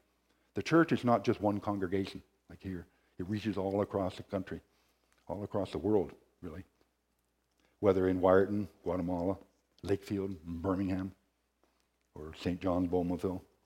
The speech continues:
or this Blue Mountain Community Church right here. We are followers of Jesus, and it is a wonderful, freeing, liberating thing to realize. Go out into your community to be a good Samaritan. Let the love of Jesus shine from your face,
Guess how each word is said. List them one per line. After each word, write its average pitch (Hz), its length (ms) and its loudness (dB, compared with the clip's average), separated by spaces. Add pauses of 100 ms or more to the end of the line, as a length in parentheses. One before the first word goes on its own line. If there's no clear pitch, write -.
(200)
or 82 120 -2
this 101 200 0
Blue 101 200 -4
Mountain 95 340 -4
Community 90 360 -2
Church 82 300 -8
right 85 160 -8
here. 78 220 -10 (440)
We 98 140 0
are 82 80 0
followers 101 420 2
of 82 80 -6
Jesus, 87 320 -6 (420)
and 87 120 -4
it 85 80 -2
is 85 100 -4
a 85 40 -8
wonderful, 104 520 -2
freeing, 92 480 -8
liberating 87 500 -2 (540)
thing 87 220 -2
to 87 100 -10
realize. 85 380 -8 (1400)
Go 139 160 10
out 127 160 10
into 101 160 2
your 90 140 0
community 87 520 -2 (220)
to - 80 -20
be 95 120 -6
a 85 40 -8
good 90 180 -8
Samaritan. 87 400 -14 (960)
Let 107 180 2
the 117 60 2
love 98 260 6
of 92 120 -4
Jesus 92 360 -4
shine 98 360 -4
from 101 160 -4
your 90 100 -2
face, 80 240 -4